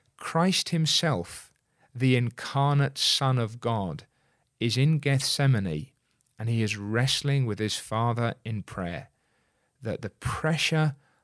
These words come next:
of that moment is now building upon him.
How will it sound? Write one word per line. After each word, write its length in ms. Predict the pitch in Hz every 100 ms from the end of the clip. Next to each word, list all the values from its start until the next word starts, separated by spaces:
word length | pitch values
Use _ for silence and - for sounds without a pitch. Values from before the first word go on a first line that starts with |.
| _
of 180 | 120 104
that 260 | 117 127 -
moment 520 | 127 131 117 95 -
is 200 | - 107
now 380 | 113 113 117 110 -
building 520 | 120 120 107 107 107
upon 480 | - - - 98 95
him. 500 | - 123 87 73